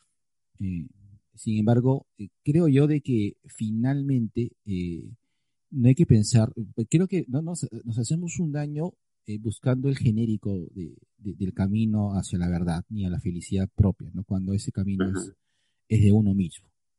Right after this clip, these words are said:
Speaker 2: Es
Speaker 1: Creo que eso es
Speaker 2: particular, individual, y lleno de tus experiencias, ¿no? Tanto
Speaker 1: A, a,
Speaker 2: las,
Speaker 1: a la
Speaker 2: las
Speaker 1: felicidad
Speaker 2: jodidas
Speaker 1: no, en todo caso, a, al, al equilibrio, digo yo, ¿no? Porque acá hay un tema de equilibrio.
Speaker 2: Mm, por ejemplo, yo ahí no,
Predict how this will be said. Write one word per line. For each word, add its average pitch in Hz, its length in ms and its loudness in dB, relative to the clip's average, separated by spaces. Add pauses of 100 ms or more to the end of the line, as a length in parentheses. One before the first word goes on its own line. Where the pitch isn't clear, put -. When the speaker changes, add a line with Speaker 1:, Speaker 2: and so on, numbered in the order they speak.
(280)
Speaker 2:
Es 113 120 8
Speaker 1:
Creo 117 60 8
que 104 60 2
eso - 0 -
es 110 100 6
Speaker 2:
particular, 90 560 6
individual, 87 920 6 (920)
y 123 220 6
lleno 143 240 8
de 160 80 4
tus 127 180 2
experiencias, 117 680 2
¿no? 131 180 4
Tanto 127 340 4
Speaker 1:
A, - 40 8
a, - 20 6
Speaker 2:
las, 156 240 6
Speaker 1:
a - 20 6
la 165 60 10
Speaker 2:
las 156 80 10
Speaker 1:
felicidad 165 380 10
Speaker 2:
jodidas 190 40 10
Speaker 1:
no, 120 260 10
en 113 60 4
todo 135 140 10
caso, 156 320 8
a, 131 140 8
al, 107 540 4 (340)
al 117 120 6
equilibrio, 120 460 8
digo 101 260 4
yo, 92 180 6
¿no? 113 120 4
Porque 113 300 4 (320)
acá 139 180 2
hay 151 80 6
un 143 60 2
tema 151 160 6
de 139 60 8
equilibrio. 95 340 2 (1080)
Speaker 2:
Mm, 117 260 4 (300)
por 110 140 8
ejemplo, 120 400 6
yo 113 140 6
ahí 127 180 6
no, 123 120 6